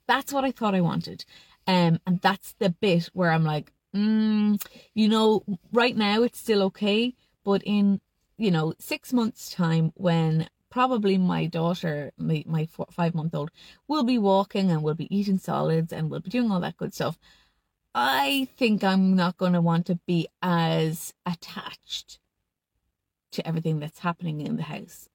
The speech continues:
And I think at that point, I'm gonna be calling in a, a home office outside. And that's kind of exciting. So that kind of brought me into a place of excitement again and a place of, uh,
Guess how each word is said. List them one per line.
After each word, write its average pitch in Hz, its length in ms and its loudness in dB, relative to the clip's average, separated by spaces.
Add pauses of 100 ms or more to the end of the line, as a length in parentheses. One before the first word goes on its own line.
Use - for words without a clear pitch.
And 175 160 -2 (100)
I 175 60 -2
think 170 420 -4
at 175 120 -10
that 156 200 -10
point, 160 220 -6
I'm 156 100 -6
gonna 156 200 -6
be - 80 -10
calling 151 400 -4
in 151 260 -4 (880)
a, 175 200 -4
a 170 60 -8
home 156 280 -4
office 151 400 -14 (240)
outside. 165 380 -18 (640)
And - 100 -20
that's - 220 -18
kind - 180 -16
of - 60 -14
exciting. 156 400 -14
So 165 120 -12
that 190 180 -4
kind 330 160 0
of 202 60 2
brought 170 200 0
me 175 140 4
into 170 240 -2 (460)
a 170 60 -8
place 190 440 0
of 151 260 -4
excitement 175 500 -2
again 156 320 -2
and 151 100 -2
a 156 60 -6
place 175 380 -2
of, 147 380 -4 (720)
uh, 156 540 -2